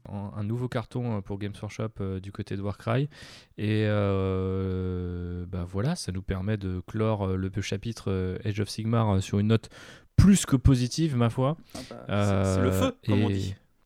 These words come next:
Speaker 1: c'est le, <laughs> c'est le feu, effectivement. Et, euh, donc, on va délaisser les flammes d'Akshi pour aller, euh, vers les ténèbres d'un lointain futur avec Warhammer quarante mille, qui s'est révélé, euh, eh ben, en deux temps et avec, euh, deux, euh, de ses, euh, prochaines extensions.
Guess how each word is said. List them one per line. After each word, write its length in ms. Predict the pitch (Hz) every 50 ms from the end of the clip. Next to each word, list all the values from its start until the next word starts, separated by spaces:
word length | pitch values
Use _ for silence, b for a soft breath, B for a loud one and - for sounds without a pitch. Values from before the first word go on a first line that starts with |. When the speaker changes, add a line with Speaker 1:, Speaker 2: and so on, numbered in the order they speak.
| _ _ -
Speaker 1:
c'est 260 | - - - - 123
le, 60 | 123 120 110
<laughs> 40 | 165
c'est 200 | - - - -
le 120 | 156 143 135
feu, 280 | - - 139 139 160
effectivement. 640 | 151 131 - 127 117 - - 120 117 117 113 131 147 B B B B B B B -
Et, 180 | - 107 110 113
euh, 200 | 107 101 101 98
donc, 160 | 98 104 104
on 60 | 104 98
va 460 | 95 98 98 98 95 92 92 90 90
délaisser 320 | 101 107 107 110 - -
les 80 | 117 104
flammes 240 | - - 113 110 107
d'Akshi 340 | 107 101 - - - 123
pour 220 | - - - 98 98
aller, 260 | 98 95 104 107 110
euh, 220 | 107 101 92 92 90
vers 220 | 90 98 98 95
les 100 | 92 90
ténèbres 380 | 90 - 107 104 107 101 95 92
d'un 100 | 95 95
lointain 300 | 95 98 98 - 104 98
futur 380 | - - 104 - - 139 139
avec 300 | 120 101 107 110 - -
Warhammer 280 | - 147 135 131 127 123 -
quarante 260 | - 120 110 104 92
mille, 240 | 110 123 139 147 131 B B B B B B B B
qui 100 | - -
s'est 160 | 107 - 123
révélé, 460 | 117 117 120 117 123 127 135 139 143 139
euh, 600 | 139 127 113 107 107 104 104 104 101 101 101 98
eh 80 | 85 107
ben, 100 | 104 110
en 220 | 107 80 107 113 117
deux 200 | 113 117 123 117
temps 420 | - - 127 131 143 156 160 156 -
et 200 | - 113 120 120
avec, 340 | 110 104 113 127 - - 117
euh, 540 | 110 104 101 101 98 95 95 95 95 92 92
deux, 160 | 95 98 110 117
euh, 500 | 127 131 131 131 127 117 104 101 98 95
de 160 | 98 101 101
ses, 360 | - - - 107 107 107 107
euh, 140 | 101 92 90
prochaines 400 | - - 110 107 - 120 117 107
extensions. 540 | 107 - - 104 95 - - 113 123 143